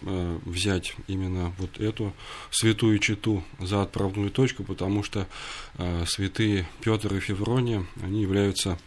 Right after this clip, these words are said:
покровителями, э, семейств православных, и действительно их житие, которое запечатлено и достаточно в древних святых,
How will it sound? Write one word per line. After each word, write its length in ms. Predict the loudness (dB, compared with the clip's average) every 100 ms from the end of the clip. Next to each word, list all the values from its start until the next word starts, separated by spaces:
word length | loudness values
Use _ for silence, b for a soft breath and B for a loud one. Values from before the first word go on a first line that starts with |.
| -14 -20 -18 -16 -16 -20 -12 -10 2
покровителями, 840 | 2 4 4 4 2 -2 -4 -4 -6 B B B -4
э, 480 | 0 0 0 0 2
семейств 640 | 4 6 8 6 4 -4 -12 B B -2
православных, 920 | 2 2 2 2 4 4 0 -2 0
и 240 | 2 2
действительно 680 | 0 -2 2 2 4 2 4
их 320 | 4 4 2 2
житие, 680 | 4 4 2 2 4 4 2 B B B
которое 380 | -6 0 2 2
запечатлено 720 | 2 0 0 0 0 2 0 2
и 280 | 2 2 0
достаточно 600 | -2 -2 0 0 0 -2
в 120 | -2 2
древних 420 | 4 4 2 0
святых, 520 | 0 2 2 0 -2